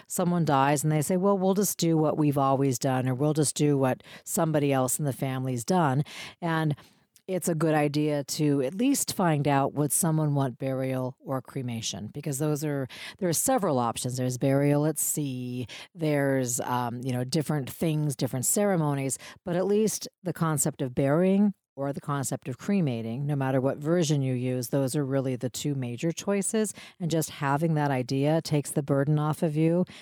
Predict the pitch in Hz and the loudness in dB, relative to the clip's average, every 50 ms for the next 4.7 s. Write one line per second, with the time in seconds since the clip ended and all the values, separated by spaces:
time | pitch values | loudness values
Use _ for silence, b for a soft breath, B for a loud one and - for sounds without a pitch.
0 | B B _ - 156 165 143 147 139 147 135 - - 165 170 175 170 - - 151 | B B _ -6 -4 -2 -2 0 -2 -2 -2 -2 -2 0 0 0 0 -2 -2 -2
1 | 139 127 - 139 135 127 - - 139 127 135 135 131 135 131 139 135 139 151 156 | -2 -2 -2 -2 -2 -2 -2 -2 -2 -2 -2 -2 -4 -2 0 0 0 2 0 0
2 | 160 180 160 156 151 - - 160 139 143 151 156 147 147 135 - B B B B | 2 2 2 2 2 0 0 -2 0 2 2 2 2 2 0 0 B B B B
3 | B _ - 185 180 170 165 156 151 135 - 170 151 147 147 135 131 123 120 123 | B _ -6 -2 0 2 2 2 0 0 0 2 2 2 2 2 2 0 0 -2
4 | 117 113 - - - - - 131 120 107 95 - - - | -4 -4 -8 -12 -14 -12 -8 -6 -6 -6 -6 -8 -8 -10